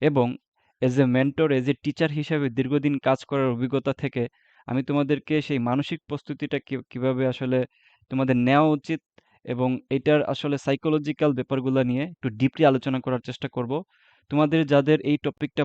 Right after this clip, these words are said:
পছন্দ এবং যারা এই ধরনের প্রবলেমে আছো, তারা এই ভিডিওটা দেখতে পারো, বাকিরা এটা ইগনোর করে যেতে পারো। আচ্ছা দেখো, মানসিক প্রস্তুতিটা আসলে কেন জরুরি, এটা হচ্ছে প্রথম কোয়েশ্চেন। মানসিক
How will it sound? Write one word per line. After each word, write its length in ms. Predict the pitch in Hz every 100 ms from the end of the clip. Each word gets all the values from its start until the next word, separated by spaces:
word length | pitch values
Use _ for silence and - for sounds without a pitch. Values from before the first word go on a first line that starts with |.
| -
পছন্দ 400 | 135 - 151 147
এবং 360 | 156 139 127 123
যারা 320 | 127 123 127
এই 160 | 127 127
ধরনের 420 | 120 135 135 139
প্রবলেমে 580 | - 139 139 151 156 151 160 _ _ -
আছো, 260 | - 147 160
তারা 220 | 143 139
এই 120 | 147
ভিডিওটা 340 | 139 143 143 147
দেখতে 280 | 123 -
পারো, 220 | 139 143 151 - _ _ - -
বাকিরা 440 | 123 127 160 165 185
এটা 140 | - 139
ইগনোর 300 | 131 120 131
করে 180 | 131 117
যেতে 220 | 113 117
পারো। 180 | 110 98 _ _ _ - - - - -
আচ্ছা 200 | 131 147
দেখো, 300 | 160 147 135 180 _ _ _ _ -
মানসিক 360 | 131 170 - 202
প্রস্তুতিটা 580 | - 170 - 180 180 175 170
আসলে 240 | - 160
কেন 260 | 151 165 165 160
জরুরি, 440 | 131 147 151 156 147 - -
এটা 140 | 143
হচ্ছে 200 | 143 -
প্রথম 340 | 143 151 143 151
কোয়েশ্চেন। 440 | 143 139 - 135 127 _ _ _ _ -
মানসিক 340 | 135 160 190